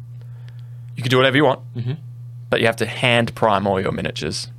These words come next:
Speaker 1: hand paint the primers
Speaker 2: Hand,
Speaker 1: on.
Speaker 2: okay, as in brush on primer.
Speaker 1: Brush on primer for all of your miniatures.
Speaker 2: Ooh, good question. I do fancy a dry brush.
Speaker 1: Mm-hmm.
Speaker 2: I've implemented dry brushing for metallics and stuff like that.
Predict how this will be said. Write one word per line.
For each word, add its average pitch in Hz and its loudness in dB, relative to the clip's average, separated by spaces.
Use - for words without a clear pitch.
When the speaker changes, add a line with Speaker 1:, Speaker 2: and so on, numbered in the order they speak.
Speaker 1:
hand 107 0
paint - -2
the - 0
primers 104 2
Speaker 2:
Hand, 107 0
Speaker 1:
on. 127 -2
Speaker 2:
okay, 120 0
as 113 2
in - -2
brush 113 2
on 110 -4
primer. 110 0
Speaker 1:
Brush 120 2
on 110 2
primer - 2
for - -2
all 107 2
of - -4
your - -8
miniatures. - -10
Speaker 2:
Ooh, 123 -2
good 139 0
question. 120 -2
I 131 6
do 156 2
fancy 127 -2
a 117 -2
dry 113 0
brush. 123 -4
Speaker 1:
Mm-hmm. 143 -8
Speaker 2:
I've 127 2
implemented 120 2
dry 117 4
brushing 117 2
for 117 0
metallics 113 -2
and 135 -2
stuff 127 0
like 113 -2
that. 151 -2